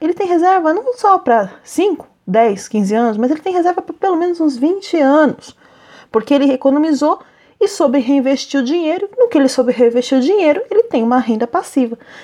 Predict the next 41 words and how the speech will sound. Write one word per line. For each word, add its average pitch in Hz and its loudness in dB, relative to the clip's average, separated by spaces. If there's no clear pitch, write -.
E 415 2
o 466 0
fato 480 0
é 320 2
que 277 -2
ele, 370 0
daqui 247 0
a 269 -4
pouco 277 0
vai 294 2
fazer 240 0
cinquenta, 302 -2
pela 392 0
conta 381 -2
dele, 320 0
se 370 -2
ele 320 2
quisesse 285 2
se - 0
aposentar, 277 -2
ele 403 -6
poderia 440 2
se 453 -6
aposentar 269 2
agora, 226 -2
mesmo 349 4
não 330 2
tendo 427 0
idade. 190 0
Por 415 -2
quê? 254 0
Porque 349 -4
ele 320 -4
desde 370 0
muito 370 2
cedo 370 -2
teve 226 0
a 214 -2
cultura 190 -4
de 180 -6
poupar. 175 -6